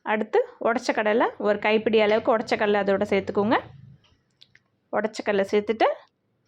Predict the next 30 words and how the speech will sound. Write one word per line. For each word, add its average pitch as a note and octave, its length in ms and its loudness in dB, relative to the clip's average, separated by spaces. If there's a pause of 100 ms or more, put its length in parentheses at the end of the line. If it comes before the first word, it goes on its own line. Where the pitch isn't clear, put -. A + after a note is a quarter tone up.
(200)
இதுல B3 200 0 (120)
கொஞ்சமா B3+ 360 4
நம்ம D#4+ 320 0
புளி E4+ 160 6
சேர்க்க A3 320 0
போறோம். F#3 320 -2
இந்த G#3+ 340 0
புளி C4+ 260 4
தான் D4+ 200 2 (120)
இந்த A#3 220 0
சட்னியை A3+ 380 0
கெட்டு A3 280 0
போகாம G#3+ 420 0
வைக்கிறது. F#3 520 -2 (1600)
சரிங்களா? G#3 560 0 (480)
இது G#3+ 100 -4
நீங்க G#3 180 -2
காலையில A#3 440 2
செஞ்சீங்கன்னா, B3+ 540 2
ராத்திரி A3 300 2
வரைக்கும் A3 240 0
கெட்டு B3+ 280 0
போகாது. G3+ 420 0
அது A3+ 180 2
ஏன்னா, G#3+ 340 2 (120)
நம்ம G#3+ 160 2
இது A3 200 -2
புளி A#3 200 2
சேர்த்து B3 380 0
செய்றதுனால. F3+ 640 0